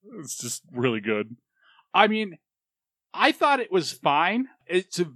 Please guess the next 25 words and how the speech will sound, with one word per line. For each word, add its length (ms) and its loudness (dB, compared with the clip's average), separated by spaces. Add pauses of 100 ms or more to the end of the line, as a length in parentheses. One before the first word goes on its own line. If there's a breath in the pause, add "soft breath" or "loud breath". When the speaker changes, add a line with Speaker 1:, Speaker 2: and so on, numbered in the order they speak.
(140)
Speaker 2:
all 180 8
setup, 460 4
which 340 0
a 80 -4
first 300 -2
chapter 300 -2
kinda 240 2
has 320 -2
to 60 -4
be. 280 0 (540)
And 220 4
it's 340 0 (320)
just 240 0
kind 240 2
of 140 0
normal 320 4
Kirisu 500 -2
Yugia 320 2
stuff. 260 2
He's 140 -6
just 180 -4
older 300 2
now. 360 4 (120)
Speaker 1:
Yeah. 200 4
Speaker 2:
It, 100 0